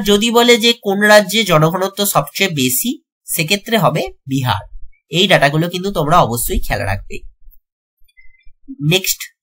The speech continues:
চলে আসি। দু হাজার এগারোর জনগণনা অনুযায়ী ভারতের কোন রাজ্যে শহরের পরিমাণ সবচেয়ে বেশি?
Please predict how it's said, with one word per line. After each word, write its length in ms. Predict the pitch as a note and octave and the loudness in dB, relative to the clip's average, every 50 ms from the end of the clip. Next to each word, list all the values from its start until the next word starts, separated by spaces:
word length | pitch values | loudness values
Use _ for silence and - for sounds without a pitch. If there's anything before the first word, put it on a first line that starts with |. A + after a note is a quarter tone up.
| - - | -10 -6
চলে 200 | F#3 F#3 F#3 F3+ | -2 2 4 4
আসি। 280 | F#3 F#3 - - G#3+ B3 - _ _ _ - - - - - - _ _ - - _ _ _ _ _ _ _ - - - _ - | 4 4 2 -2 -8 -10 -12 _ _ _ -12 -12 -12 -12 -14 -16 _ _ -20 -20 _ _ _ _ _ _ _ -20 -20 -14 _ 0
দু 140 | D#3 F#3 G3+ | 2 4 6
হাজার 280 | G3+ A3+ G#3 A#3 A#3+ A3+ E3+ | 6 6 6 6 6 8 8
এগারোর 400 | E3+ E3+ F3 G3 G3+ G#3+ A#3 B3 G3+ D#3+ | 8 8 8 8 6 6 4 2 0 0
জনগণনা 720 | D3+ D#3+ D#3 D#3+ F3 E3+ - E3+ E3 E3 F3 F#3 G3 G#3 | 2 4 4 4 4 2 2 2 2 2 2 4 4 4
অনুযায়ী 500 | G#3 F#3 D#3+ D#3+ E3+ E3+ F3 E3 C#3+ C#3 - C4 - - D3+ | 4 4 4 0 0 0 2 2 2 0 -2 -4 -8 -8 -2
ভারতের 420 | D3 D#3 C#3+ D#3 E3 - G#3 G#3 - - - | 2 2 4 4 4 2 0 0 -2 -4 -2
কোন 180 | G3 G3+ G#3 A3+ A3+ | 0 0 2 4 6
রাজ্যে 480 | G#3 F#3+ F3 E3+ D#3+ D#3 D3+ F3+ F3 F3+ G#3 - _ _ _ _ _ _ _ _ _ _ - | 6 6 6 6 2 0 -2 0 0 0 -2 -4 _ _ _ _ _ _ _ _ _ _ -6
শহরের 560 | - - - F#3+ F#3 F#3+ A3 A#3 B3 B3+ B3+ B3+ | -2 2 4 6 6 6 6 6 6 6 4 4
পরিমাণ 360 | B3+ G3+ F#3+ G3 G3 G#3+ A3 A#3+ | 0 0 0 0 2 2 0 0
সবচেয়ে 500 | - - C#3 B2+ - - - F3+ D#3 B2 | 0 0 0 0 -2 -2 -4 -4 -4 -4
বেশি? 280 | G#2 G#2 - - - | -4 -6 -8 -8 -10